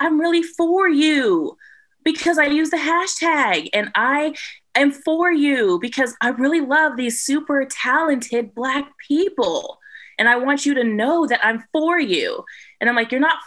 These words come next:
for me if you weren't checking on me after, uh, Breonna Taylor's, uh, murderers got off scot-free and you were off, you know, talking about your keto diet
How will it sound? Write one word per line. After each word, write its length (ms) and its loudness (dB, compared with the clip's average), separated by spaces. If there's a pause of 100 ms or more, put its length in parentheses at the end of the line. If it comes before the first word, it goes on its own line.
for 300 2
me 400 -2 (140)
if 140 0
you 300 2
weren't 360 0
checking 340 -2
on 160 0
me 180 -4
after, 580 0 (360)
uh, 200 2
Breonna 400 0
Taylor's, 880 0
uh, 320 2 (160)
murderers 640 2
got 200 2
off 300 0
scot-free 840 -2 (160)
and 120 0
you 120 0
were 100 4
off, 360 2
you 180 0
know, 160 2
talking 300 -2
about 160 2
your 140 0
keto 460 -2
diet 420 2